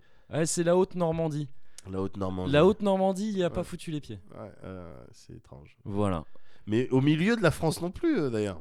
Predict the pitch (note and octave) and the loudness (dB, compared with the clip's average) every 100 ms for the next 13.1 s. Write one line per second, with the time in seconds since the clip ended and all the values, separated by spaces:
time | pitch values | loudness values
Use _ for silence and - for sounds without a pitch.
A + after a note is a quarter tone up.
0 | E2+ G#2 G3 - - _ - E3+ G3+ - | -8 -6 -8 -10 -20 _ -4 0 0 -2
1 | - - D3+ F3+ E3 F#3+ E3+ D#3+ E3 - | -8 0 2 2 4 2 2 0 0 0
2 | D#3+ C#3+ C#3 - E3 A2 - - - - | 0 0 -2 -4 -4 -4 -8 -14 -16 -4
3 | - B2 D3 C#3 A2 F2 D#2+ D3 C3 B2+ | 6 8 8 8 6 2 2 4 4 2
4 | C#3 C3+ A#2 A2 - D#3+ D3 C3+ A2 - | 2 4 4 4 6 6 6 4 2 -4
5 | A2 - A2 C3 E3 - F3 E3 E3 D#3+ | -8 -8 -2 0 0 0 0 2 2 2
6 | D3+ C3 B2 G#2 A2 - D#2 F2+ A2 C3 | -2 -4 -4 -4 -4 -6 -6 -4 -4 -6
7 | - - F#2 F#2+ - A2+ A2+ G#2+ G2 F#2 | -8 -8 -8 -6 -4 0 0 0 0 2
8 | F#2 F2+ F2 F2 F#2+ F#2 G#2+ D#3 D3+ A#2+ | 2 2 2 2 2 2 2 2 2 0
9 | G#2 B2+ A2+ B2+ C#3 E2+ - - G#2 C3 | -2 -2 -2 -4 -4 -6 -10 -6 2 2
10 | B2 G2+ F#2 C#3 G#2 F#2+ F#2+ A2+ F#2+ C#3+ | 2 0 -4 -6 -4 -6 -4 -6 -6 -6
11 | D3 - A2+ - - - - B2+ C3 - | -8 -10 -10 -12 -16 -16 -2 0 2 0
12 | G#3+ F#3+ F#3 G3+ F#3 - E3+ E3 E3+ E3+ | 0 2 2 2 0 0 -2 -2 -2 -2